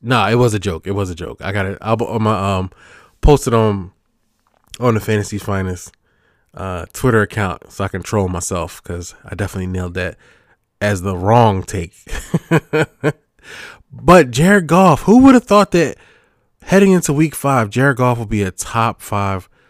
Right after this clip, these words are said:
or, uh, t-, top ten, don't give me the line, top ten fantasy quarterback?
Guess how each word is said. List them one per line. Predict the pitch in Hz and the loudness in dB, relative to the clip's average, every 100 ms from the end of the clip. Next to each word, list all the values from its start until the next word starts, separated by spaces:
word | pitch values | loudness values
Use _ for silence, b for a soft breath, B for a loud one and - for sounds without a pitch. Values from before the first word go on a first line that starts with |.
| _ | _
or, | - 101 95 85 | -6 -4 -2 -4
uh, | 92 90 87 | -4 -4 -6
t-, | - - _ | -10 -12 _
top | - 110 - | -2 -2 -2
ten, | 113 101 | -6 -2
don't | 113 | -2
give | 113 | -2
me | 104 | -4
the | 95 | -4
line, | 95 90 87 b b b | -6 -6 -8 b b b
top | - 131 - | -2 -2 -2
ten | - 127 117 104 | -4 -2 -2 -4
fantasy | - 117 110 98 | -4 -4 -2 -6
quarterback? | - 98 82 73 | -6 -6 -6 -10